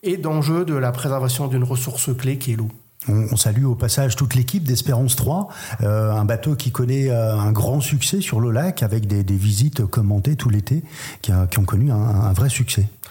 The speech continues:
Speaker 1: Tout à fait. Et puis, bon, par exemple, euh, dans, dans des actions un peu concrètes, ben, euh, on, on,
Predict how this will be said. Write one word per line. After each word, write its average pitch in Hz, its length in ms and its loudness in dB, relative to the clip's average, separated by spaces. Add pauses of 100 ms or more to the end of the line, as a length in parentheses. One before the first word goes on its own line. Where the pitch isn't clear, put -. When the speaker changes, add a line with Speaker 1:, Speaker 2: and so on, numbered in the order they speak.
(180)
Speaker 1:
Tout 160 160 -4
à 196 60 0
fait. 240 140 -2
Et - 20 -2
puis, - 180 -4
bon, 143 260 -4
par 113 180 -2
exemple, 147 340 0
euh, 113 260 0 (400)
dans, 117 140 -4
dans 113 220 -2
des 120 160 0
actions 131 220 0
un 131 40 0
peu 127 160 -2
concrètes, 143 560 -4
ben, 113 180 -2
euh, 113 320 -2 (420)
on, 113 60 -6
on, 117 260 -6